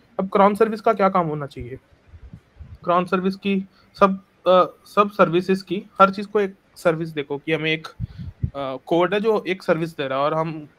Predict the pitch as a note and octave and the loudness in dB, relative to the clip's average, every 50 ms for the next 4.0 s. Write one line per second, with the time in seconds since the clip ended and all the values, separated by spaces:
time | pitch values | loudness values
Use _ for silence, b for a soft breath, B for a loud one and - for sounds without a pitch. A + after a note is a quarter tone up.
0 | _ - E3 E3+ F3 E3+ E3 D3+ D3+ D3+ D3 C#3 - D3+ C#3+ C#3 C3+ B2+ B2+ B2+ | _ -8 -2 -2 -2 0 0 0 0 0 0 -2 -6 -8 -8 -8 -10 -12 -14 -16
1 | _ _ _ _ _ _ - - - - _ _ _ _ - D3 D#3 D#3 D#3 _ | _ _ _ _ _ _ -20 -20 -20 -20 _ _ _ _ -12 -12 -12 -12 -14 _
2 | _ _ _ _ _ _ - - D#3 D3+ D3 C#3+ - _ _ - D3+ D3+ D#3 D#3+ | _ _ _ _ _ _ -12 -8 -6 -4 -4 -6 -8 _ _ -10 -8 -6 -6 -6
3 | D#3+ D#3+ E3+ E3 D#3+ - E3 D#3+ D3+ D3 D3+ D3 - D3 C3+ B2+ - - C3+ C3 | -4 -4 -6 -6 -6 -6 -6 -4 -6 -6 -8 -12 -12 -14 -14 -14 -16 -20 -20 -20